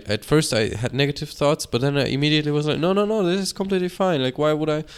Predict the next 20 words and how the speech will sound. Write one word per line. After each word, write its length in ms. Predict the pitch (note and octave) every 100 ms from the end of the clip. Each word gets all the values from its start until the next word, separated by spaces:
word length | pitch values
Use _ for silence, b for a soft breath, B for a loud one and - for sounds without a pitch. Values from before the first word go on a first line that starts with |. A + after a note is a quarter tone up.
| B B -
why 120 | D3+
would 140 | F3
I 60 | D#3
judge 340 | C#3+ D#3+ -
myself? 380 | C3 - G#2 G#2+
It's 240 | - -
completely 380 | - D3+ E3 D#3
fine. 340 | D3+ E3 B2+ -
I 40 | B2+
accept 360 | B2 - C3+
the 80 | C3+
situation 560 | - B2+ C#3+ C#3 - G#2+
as 160 | G#2+
it 60 | G#2+
is." 240 | G#2 - - B B B B -
And 160 | A2 A2+ -
imagine, 600 | - C3 E3 E3 D#3+ D#3+
like, 160 | D3+ D#3
someone, 400 | - D#3+ D3 - - -
if 260 | C3+ C3